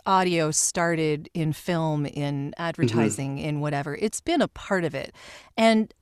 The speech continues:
Speaker 1: I think that we kind of stumbled on it accidentally, almost. And, and jingles, like, the first jingle, I think, was a Wheaties commercial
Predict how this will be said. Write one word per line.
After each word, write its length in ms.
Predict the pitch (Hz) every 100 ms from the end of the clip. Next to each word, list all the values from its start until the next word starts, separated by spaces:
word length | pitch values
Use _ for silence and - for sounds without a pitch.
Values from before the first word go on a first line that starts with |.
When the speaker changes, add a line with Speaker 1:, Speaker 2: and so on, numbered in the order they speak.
| _ _ -
Speaker 1:
I 80 |
think 260 | 214 320 359
that 100 | 415
we 120 | 269
kind 260 | - 269 233
of 60 | -
stumbled 540 | - 226 214 202 190
on 120 | 180
it 120 | 175
accidentally, 1000 | 165 165 - 160 143 143 - 151 - 143 -
almost. 640 | 151 139 135 139 - - _ - - - - -
And, 320 | 208 202 202
and 220 | - 214 180
jingles, 720 | 233 247 262 202 160 151 170
like, 160 | 175
the 80 | -
first 420 | - 226 214 -
jingle, 440 | - 202 214 196 175
I 100 | 165
think, 320 | - 180 170
was 140 | 170
a 20 | 160
Wheaties 480 | 143 175 175 147
commercial 560 | - 156 135 - -